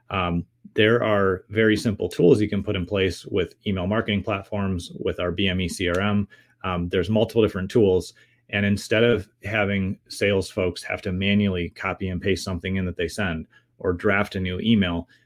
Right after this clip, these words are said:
there's simple tools across the board, depending on how your sales team is set up, eh,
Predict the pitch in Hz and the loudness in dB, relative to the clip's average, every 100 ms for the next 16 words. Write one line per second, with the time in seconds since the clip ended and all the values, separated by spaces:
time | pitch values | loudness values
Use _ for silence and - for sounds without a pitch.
0 | _ 104 98 - 127 123 123 - 107 98 | _ 0 0 2 0 4 2 4 4 4
1 | 95 98 - 101 - 95 98 95 90 - | 2 -2 -2 -2 -2 0 4 4 2 -4
2 | 101 104 104 98 95 92 90 95 92 - | 0 0 0 0 0 0 0 -2 -2 -2
3 | 92 85 - 98 107 - - | -4 -4 -2 2 2 0 -12